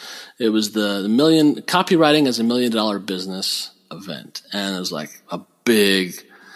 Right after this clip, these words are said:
price tag. And I was really going out on a limb. I had to borrow the money from my boss, who's my brother-in-law, which is always a little weird. But, man, it paid off. And while I was out there, that's when I had this aha moment about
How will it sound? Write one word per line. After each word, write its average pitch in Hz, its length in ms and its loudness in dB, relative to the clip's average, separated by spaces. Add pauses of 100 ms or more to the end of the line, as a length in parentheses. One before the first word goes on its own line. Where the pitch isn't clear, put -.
(480)
price 98 280 4
tag. 80 360 -6
And 82 160 -8 (240)
I 107 120 0
was 95 220 -2
really 95 260 0
going 98 240 -2
out 92 160 -2
on 90 100 -4
a 82 100 -4
limb. 123 360 2
I 113 60 0
had 107 140 -4
to - 80 -6
borrow 107 320 -2
the 95 80 -4
money 104 300 0
from 87 180 -8
my 73 220 -12 (200)
boss, 131 760 2 (180)
who's 104 180 -4
my 87 100 -6
brother-in-law, 104 600 0 (440)
which - 140 -10
is 95 100 -6
always 101 200 -2
a 95 60 -4
little 98 260 0
weird. 101 300 -2 (440)
But, 123 360 0
man, 127 540 0
it - 100 -6
paid 107 240 -2
off. 92 340 -2
And 113 160 -2
while 123 120 2
I 127 100 2
was 117 160 -2
out 190 220 2
there, 120 100 4
that's 127 240 2
when 127 80 2
I 120 100 2
had 120 280 -2
this 110 280 0
aha 139 680 0
moment 101 540 0
about 98 520 -6